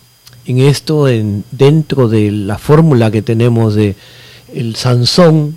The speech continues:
de la leche de tigre y de los Warriors, de los guerreros, porque queremos que aumente la producción del esperma y el aumento de fertilidad en el hombre.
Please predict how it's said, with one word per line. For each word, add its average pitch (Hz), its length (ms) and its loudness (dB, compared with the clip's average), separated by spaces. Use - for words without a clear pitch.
de 107 80 -10
la 101 140 -4
leche 127 260 0
de 131 140 2
tigre 131 400 -2
y 131 300 -4
de 110 180 -4
los 104 180 -6
Warriors, 113 460 0
de 113 80 0
los 107 160 0
guerreros, 127 500 2
porque 156 280 0
queremos 165 340 4
que - 120 -4
aumente 123 640 2
la 110 140 0
producción 110 580 0
del 113 160 2
esperma 120 680 0
y 139 80 0
el 131 140 4
aumento 135 480 2
de 123 100 0
fertilidad 117 840 0
en 107 100 0
el 101 140 0
hombre. 95 340 -10